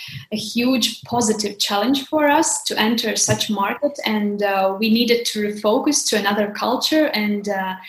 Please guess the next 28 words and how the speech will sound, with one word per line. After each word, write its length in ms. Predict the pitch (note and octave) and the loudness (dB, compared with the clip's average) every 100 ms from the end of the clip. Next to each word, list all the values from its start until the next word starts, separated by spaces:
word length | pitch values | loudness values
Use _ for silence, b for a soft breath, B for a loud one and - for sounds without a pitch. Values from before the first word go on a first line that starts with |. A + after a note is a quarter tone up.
| B - | B -2
another 420 | G#3+ A3 G#3 - | 0 2 0 0
part 300 | G#3 A3 A#3 | 0 0 -2
of 120 | G3 | -6
the 60 | G3 | -6
world 420 | F#3+ G3+ B3+ C#4 | 0 2 2 4
we 120 | D#4+ | 4
are 120 | D4+ C#4 | 4 4
working 420 | D4+ D4+ B3 A#3 | 2 0 -4 0
with, 260 | B3+ B3+ | 2 2
and, 280 | G#3+ G#3 G#3 | 0 -2 -2
uh, 80 | G3+ G3 | -2 -2
actually 500 | G#3 A3 - G#3+ G3+ | 0 0 0 0 0
that's, 400 | G3+ - - - | -2 -4 -8 -4
that's 180 | A3 G#3 | -2 2
been 200 | A3 A3 | 4 4
really 400 | C4+ C#4 A#3+ B B B - | 4 4 0 B B B 0
interesting, 680 | B3 C4 C4 - A#3 G#3 G3+ | 2 4 2 0 0 2 0
uh, 120 | F#3+ | -2
tasks 680 | G3 G#3+ A#3 - - - - | -2 2 2 2 0 -2 -6
for 440 | A3 G#3 G3+ - - | 0 0 0 -2 -2
all 300 | A#3 A#3+ B3 | 2 4 4
the 380 | G#3+ G3 F#3+ F#3 | 2 0 -2 -6
teams, 420 | - A3 A#3+ B3+ | -2 2 2 2
I 100 | G3 | 0
guess, 240 | F#3 F#3+ G#3 | 0 0 0
that, 180 | G3+ - - - F#3+ | -4 -4 -6 -6 -4
that 160 | G3 | -2
are 480 | G3 F#3 F3+ F3 - | 2 2 0 -2 -8